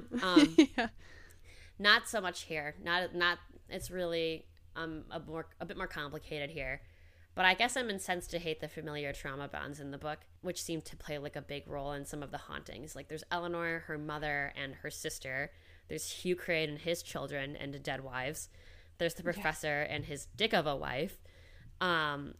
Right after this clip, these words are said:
Speaker 2: there's a lot of tension and control in these relationships that I think the house really feeds off of, because those bonds are what have in turn made the house horrible. Um,
Speaker 1: Yeah.
Speaker 2: and, like, that's something that you see really transposed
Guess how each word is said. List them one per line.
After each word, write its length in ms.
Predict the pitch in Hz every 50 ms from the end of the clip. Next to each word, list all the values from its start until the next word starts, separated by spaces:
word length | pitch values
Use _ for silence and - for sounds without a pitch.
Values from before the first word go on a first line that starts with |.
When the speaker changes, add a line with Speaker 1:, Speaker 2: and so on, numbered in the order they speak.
| - -
Speaker 2:
there's 120 | 190 180
a 40 | 180
lot 140 | 165 180 190
of 120 | 185 -
tension 520 | - - - 170 170 - - 170 156 156
and 260 | 156 - 156 151 156 156
control 680 | - - 151 143 - - - 170 165 160 156 151 147 -
in 100 | - 151
these 120 | 151 143
relationships 560 | - 151 147 151 147 - - 147 143 143 143 -
that 80 | - 147
I 80 | 151
think 360 | 156 - - - 175 175 -
the 100 | - 165
house 340 | 156 - 156 156 160 - - -
really 180 | 160 160 151
feeds 420 | 147 - - - - 151 160 - -
off 260 | 202 196 220 214 -
of, 220 | 247 254 247 -
because 540 | - 170 - - - 196 165 160 151 - - - - - - - - - - -
those 200 | - 175 175 160
bonds 460 | 160 - 170 165 160 160 156 156 -
are 140 | - - 165
what 160 | 147 151 156
have 120 | 151 151 143
in 140 | 147 147 147
turn 260 | - - 156 147 143
made 180 | 139 135 135
the 60 | - 131
house 200 | 147 151 - -
horrible. 600 | - - 147 147 139 143 - 196 208 220 247 - - - - - - - - - - - - - - - - -
Um, 380 | - 185 175 175 165 156 147 139
Speaker 1:
Yeah. 100 | - 214 - - - - - - - -
Speaker 2:
and, 200 | 185 185 180 180
like, 500 | 170 165 156 147 143 139 - - - - - - - - - - - - - - - - - - - -
that's 220 | - 196 208 -
something 380 | - 277 277 269 - 254 233 202
that 140 | 180 180 -
you 140 | 180 185 180
see 720 | 175 - - - 185 175 170 165 165 165 156 139 - - - - -
really 800 | 147 156 165 180 175 175 175 175 165 170 165 160 160 - - -
transposed 720 | - - 165 156 156 151 - - - 156 156 151 147 -